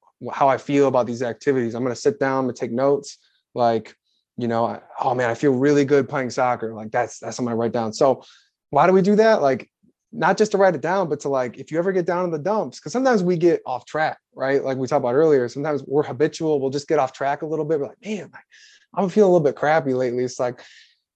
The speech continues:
"Well, I haven't been playing soccer, you know, like, I haven't been, like, sweating, you know, I haven't been working out. Like, I love doing that stuff. Like,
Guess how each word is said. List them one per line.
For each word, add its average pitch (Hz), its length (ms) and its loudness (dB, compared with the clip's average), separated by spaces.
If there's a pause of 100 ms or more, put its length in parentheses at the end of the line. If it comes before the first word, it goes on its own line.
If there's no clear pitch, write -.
(140)
"Well, 180 180 6
I 175 100 6
haven't 180 320 4
been 180 120 4
playing 190 240 2
soccer, 190 420 0 (140)
you 131 180 -6
know, 131 200 2
like, 135 160 4
I 120 80 -2
haven't 156 340 2
been, 156 320 2
like, 127 220 -6
sweating, 143 520 4
you 123 100 -4
know, 127 40 0
I 135 60 4
haven't 160 140 0
been 139 100 0
working 147 240 2
out. 156 160 0
Like, 117 120 -4
I 120 40 -6
love 147 260 -2
doing 131 200 -4
that 120 140 -8
stuff. 117 320 -4
Like, 117 200 -10